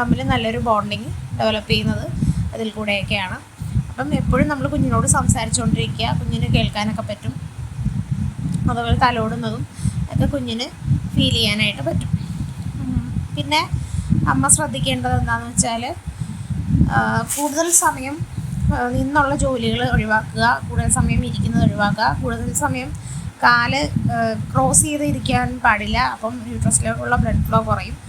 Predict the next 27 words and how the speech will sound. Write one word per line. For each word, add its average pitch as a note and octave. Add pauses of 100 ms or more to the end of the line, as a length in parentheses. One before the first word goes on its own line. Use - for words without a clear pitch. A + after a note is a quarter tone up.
(300)
അപ്പം G#3+
അത് A3+
നിങ്ങളെ G#3+
ബാധിക്കും. G3+ (220)
അതുപോലെ A#3 (120)
കാല് B3
കൂ-, C4+ (100)
തൂക്കിയിട്ട് D#4
കുറേ C4+
നേരം B3+
ഇരിക്കുന്ന, A#3+ (160)
അങ്ങനെ B3
ഇരുന്നാലും, A3 (680)
ആ, A3
കാലിൽ A3
നീര് A3
വയ്ക്കും, A3 (280)
അങ്ങനെ A3+
ബ്ലഡ് A3+
സർക്കുലേഷൻ A#3+
ശരിയായിട്ട് G#3+
നടക്കാതിരിക്കുകയും G#3
ചെയ്യും. G#3
അപ്പം B3+ (600)
നിങ്ങൾ B3
കാല് B3+ (200)
ഈ C4